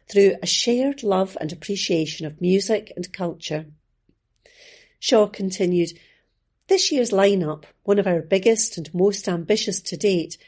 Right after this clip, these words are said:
is packed with amazing talent from across Scotland and all over the world, reflecting just how far the festival has come over the past three decades and underlining our ambition to showcase music of all genres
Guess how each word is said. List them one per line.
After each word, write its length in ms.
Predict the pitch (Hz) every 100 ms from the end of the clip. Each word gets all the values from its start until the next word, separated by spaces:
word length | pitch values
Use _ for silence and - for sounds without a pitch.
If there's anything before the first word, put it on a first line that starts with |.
| _ _ -
is 220 | 190 - _
packed 600 | - 269 180 - - -
with 120 | 147
amazing 420 | 175 220 233 240
talent 540 | 233 - 208 185 151
from 180 | - 180
across 360 | 165 - 175 -
Scotland 600 | - 190 185 - 233 277
and 200 | 190 165 -
all 260 | 175 180
over 220 | 185 185 190
the 100 | 190
world, 400 | 180 160 156 156 _ - _ _ _
reflecting 800 | - 233 - 320 294 - 185 170
just 340 | 151 294 311 -
how 180 | 320 302
far 420 | - 285 247 175
the 80 | 165
festival 560 | - 202 185 - 185
has 140 | 170 -
come 320 | - 196 160
over 280 | 190 196 190
the 80 |
past 440 | 170 170 165 - -
three 160 | 180
decades 720 | 165 175 180 180 170 151 151 - - - _
and 140 | 165 156
underlining 840 | 196 214 208 190 175 185 202 226 262
our 160 | 175 165
ambition 720 | 196 226 220 165 - 165 170 - - _
to 100 | -
showcase 640 | 190 - 214 214 202 196 -
music 440 | 190 202 277 277
of 100 | 160
all 320 | - 180 196
genres 580 | 214 220 190 170 156 151